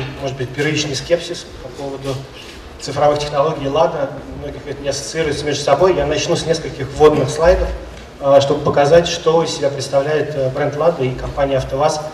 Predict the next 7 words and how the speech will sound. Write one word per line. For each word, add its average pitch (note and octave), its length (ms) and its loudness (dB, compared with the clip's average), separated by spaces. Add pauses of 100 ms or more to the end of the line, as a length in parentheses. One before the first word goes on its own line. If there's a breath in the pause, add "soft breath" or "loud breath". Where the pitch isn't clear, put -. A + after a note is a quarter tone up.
(320)
сегодня. C3+ 460 2 (760)
А, C#3+ 400 8
сегодня, E3+ 760 4 (100)
э, C#3 140 2
в C3 80 4
этом D3+ 200 4
году C#3 300 6